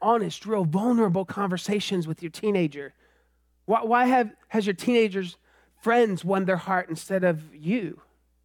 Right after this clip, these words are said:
It, it's not the what. We're beyond the what. In fact, I don't know if the what is ever important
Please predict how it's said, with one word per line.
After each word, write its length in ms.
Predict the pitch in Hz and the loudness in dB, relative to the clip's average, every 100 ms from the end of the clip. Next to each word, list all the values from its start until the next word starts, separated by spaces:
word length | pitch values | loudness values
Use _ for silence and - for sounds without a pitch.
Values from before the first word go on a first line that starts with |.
| _ _ _ _ _ _ _ _ _ _ - | _ _ _ _ _ _ _ _ _ _ -2
It, 160 | 233 | 0
it's 180 | 214 - | 0 0
not 220 | 240 247 | 0 0
the 80 | 220 | -2
what. 420 | 190 196 175 151 | 0 2 2 0
We're 140 | 180 208 | 0 0
beyond 480 | 208 202 202 214 180 | 2 2 4 2 2
the 60 | |
what. 220 | 170 160 | 2 0
In 140 | 190 196 | 0 0
fact, 220 | 202 - | 0 -2
I 80 | 226 | -2
don't 180 | 269 233 | -2 0
know 180 | 214 | 2
if 120 | 214 - | 2 -2
the 100 | 160 | -4
what 380 | 151 208 - - | 0 -2 -2 -2
is 200 | 175 - | -2 0
ever 260 | 185 170 180 | -2 -2 -4
important 560 | 170 - 175 170 160 | -6 -6 -4 -2 -2